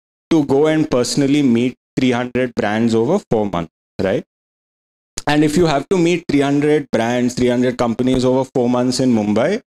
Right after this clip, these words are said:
you're probably going to end up traveling a lot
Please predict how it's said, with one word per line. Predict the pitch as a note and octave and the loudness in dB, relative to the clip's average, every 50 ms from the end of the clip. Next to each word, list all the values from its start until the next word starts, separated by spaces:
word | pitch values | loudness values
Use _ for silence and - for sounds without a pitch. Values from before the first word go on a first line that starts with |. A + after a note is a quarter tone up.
| _ _ _ _ _ - | _ _ _ _ _ 0
you're | C#3+ C#3 C#3 - | 0 0 0 0
probably | - C#3 B2+ B2+ C#3 C#3+ C#3 C#3 D3 D3+ | -2 -2 0 0 0 0 0 0 0 0
going | C3 B2+ B2+ B2+ B2+ | 0 0 0 0 0
to | A#2+ B2+ A#2+ | 0 0 0
end | A#2 A#2 A2+ A#2 | 0 0 0 0
up | A#2+ A#2+ A#2 - | 0 -2 -4 -4
traveling | - A2+ G#2 G#2+ G#2 A2 A2 A2 A2 A2+ A2 A2 G#2 - | -4 -4 -4 -2 -2 -2 -2 0 0 0 -2 -4 -4 -2
a | - B2+ | -2 -2
lot | A2+ G#2+ G#2 G2+ G#2+ - | 0 0 0 -2 -2 -4